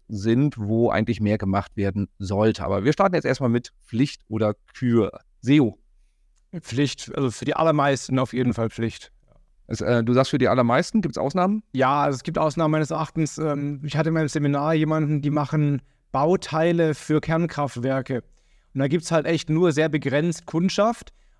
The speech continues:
Speaker 2: Und die hat noch kein Interesse an einer breiteren Öffentlichkeit. Irgendwie Agenda-Setting war für die keine, kein Thema. Und also der, der Markt hat irgendwie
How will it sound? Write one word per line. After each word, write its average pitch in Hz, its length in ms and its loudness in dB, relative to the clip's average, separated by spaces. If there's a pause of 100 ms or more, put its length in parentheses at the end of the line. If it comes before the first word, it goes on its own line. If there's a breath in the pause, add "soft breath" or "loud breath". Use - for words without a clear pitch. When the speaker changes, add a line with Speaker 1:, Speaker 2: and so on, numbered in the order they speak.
Speaker 2:
Und 165 320 2
die 156 80 6
hat 165 100 2
noch 165 140 0
kein 208 320 2
Interesse 185 640 0
an 160 180 2
einer 160 120 2
breiteren 151 440 0
Öffentlichkeit. 185 680 0
Irgendwie 160 180 0
Agenda-Setting 175 800 0
war 151 120 0
für 156 120 -4
die 160 120 -2
keine, 165 480 -2
kein 156 180 -2
Thema. 165 300 2
Und 151 80 0
also 147 160 0
der, 147 120 0
der 143 120 2
Markt 139 260 0
hat 156 80 -4
irgendwie 156 300 2